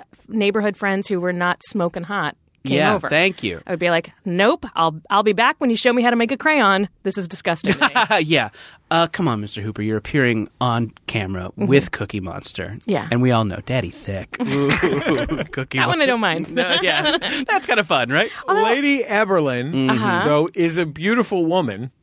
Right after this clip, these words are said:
Speaker 1: Mm-hmm.
Speaker 3: and it terrifies me. And apparently George
Speaker 1: Do
Speaker 3: Romero
Speaker 1: beautiful women always terrify you?
Speaker 3: No, it just terrifies me in the context of the land of make-believe.
Speaker 1: Okay.
Speaker 3: <laughs> I don't think sexuality is really part of the land of make-believe necessarily.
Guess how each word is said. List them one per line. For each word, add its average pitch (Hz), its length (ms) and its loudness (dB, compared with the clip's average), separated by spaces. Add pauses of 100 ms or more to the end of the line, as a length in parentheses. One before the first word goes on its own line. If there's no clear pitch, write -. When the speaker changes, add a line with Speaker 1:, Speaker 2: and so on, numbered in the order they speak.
(140)
Speaker 1:
Mm-hmm. 196 280 -4 (320)
Speaker 3:
and 160 320 2
it 160 200 2 (200)
terrifies 180 640 0
me. 90 120 -14 (540)
And 175 100 2
apparently 247 520 0
George 160 600 0
Speaker 1:
Do 151 140 -4
Speaker 3:
Romero 151 180 2
Speaker 1:
beautiful 156 200 2
women 143 240 -2
always 233 340 -4
terrify 339 380 -6
you? 370 180 -6 (240)
Speaker 3:
No, 269 320 2
it 262 60 0
just - 260 0
terrifies 220 520 0
me 175 220 0
in 185 120 0
the 165 100 0
context 156 580 0
of 127 80 -4
the 123 100 -6
land 131 280 0
of 110 100 -8
make-believe. 107 600 -2
Speaker 1:
Okay. 208 400 -4 (200)
Speaker 3:
<laughs> 160 220 -2
I 180 160 2
don't 240 240 0
think 220 180 -2
sexuality 170 720 0
is 131 140 -2
really 135 220 0
part 180 340 0
of 175 80 -2
the 190 80 -4
land 196 260 -2
of 180 80 -8
make-believe 196 500 -2
necessarily. 220 760 -2